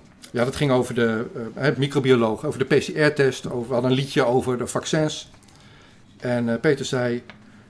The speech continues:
"Ja, ik werk mee aan een, aan een onderzoek. Dus eigenlijk is het af. Zal ik Rogier Lauwen vragen om, eh, daarover te vertellen?"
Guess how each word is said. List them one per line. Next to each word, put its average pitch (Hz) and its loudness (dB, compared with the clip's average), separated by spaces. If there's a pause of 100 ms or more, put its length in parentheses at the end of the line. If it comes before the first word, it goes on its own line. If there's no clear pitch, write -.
(160)
"Ja, - -6
ik - -8
werk 147 2
mee 185 6
aan 127 0
een, 127 -4
aan 123 -2
een 120 -4
onderzoek. 226 -2
Dus 139 -2
eigenlijk 151 -2
is 127 -2
het - -12
af. - 0 (560)
Zal 170 0
ik - 2
Rogier 151 0
Lauwen 190 4
vragen 120 -2 (600)
om, 127 0
eh, 117 2
daarover 135 0
te 131 -10
vertellen?" 135 4